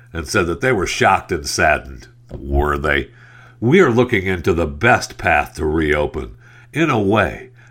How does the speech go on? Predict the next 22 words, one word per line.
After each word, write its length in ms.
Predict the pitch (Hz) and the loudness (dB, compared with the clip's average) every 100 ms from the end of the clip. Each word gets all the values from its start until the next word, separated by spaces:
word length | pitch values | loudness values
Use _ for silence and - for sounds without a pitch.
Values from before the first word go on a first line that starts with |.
| - | -4
that 240 | 104 98 | -2 -2
not 260 | 110 156 165 | -2 0 0
only 380 | 135 107 90 | -2 -2 -2
assures 760 | 80 73 - - 131 110 78 76 | -2 -2 -6 -4 0 0 -2 -4
the 120 | 76 | -6
safety 540 | - - 104 101 92 87 | -4 -2 -2 -2 -2 -2
of 160 | 73 | 0
all 240 | 82 92 78 | 2 2 2
our 180 | 78 | 0
visitors, 640 | 69 71 67 60 65 52 - - - - - | -2 -4 -6 -8 -12 -14 -18 -20 -20 -20 -10
but 320 | 90 131 147 | 0 2 2
that 200 | 110 92 | 0 0
we 280 | 95 160 139 | 2 4 4
as 120 | 92 | 2
a 60 | 92 | -2
community 720 | - 85 85 82 69 65 65 - - | -6 -8 -6 -6 -6 -6 -8 -14 -10
can 240 | 110 95 | -4 -2
be 160 | 78 73 | -2 -6
proud 440 | - - 92 101 | -6 0 2 2
of 240 | 90 87 80 | 0 -2 -2
as 180 | 78 73 | -4 -4
well." 460 | 73 67 64 58 | -4 -4 -6 -12